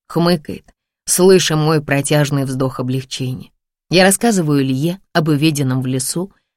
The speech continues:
а он слушает внимательно, изредка забывая о еде. Тень беспокойства покидает его лицо, пока я в красках описываю хруст снега под ногами,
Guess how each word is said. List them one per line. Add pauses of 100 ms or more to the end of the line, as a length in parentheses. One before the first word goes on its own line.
(140)
а
он
слушает
внимательно,
изредка
забывая
о
еде. (560)
Тень
беспокойства (380)
покидает
его
лицо,
пока
я
в
красках
описываю
хруст
снега
под
ногами,